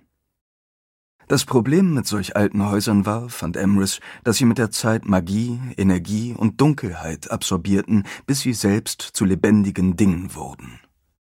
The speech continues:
Sie erlaubten ihren Familien, ihre Gesichter neu zu bemalen, die Knochen ihrer Mauern zu brechen und neu zusammenzusetzen.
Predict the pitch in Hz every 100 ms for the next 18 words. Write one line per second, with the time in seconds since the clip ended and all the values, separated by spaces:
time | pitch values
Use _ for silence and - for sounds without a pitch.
0 | _ _ _ 107 113 107 107 143 156 117
1 | 120 113 110 101 107 123 127 - 110 104
2 | 104 156 - - 95 82 73 - - 69
3 | 65 - - - 95 - 135 120 123 135
4 | 139 123 113 101 95 117 120 104 - 98
5 | 92 101 107 - 104 92 101 113 117 123
6 | 131 107 113 107 98 80 - - - 82
7 | 80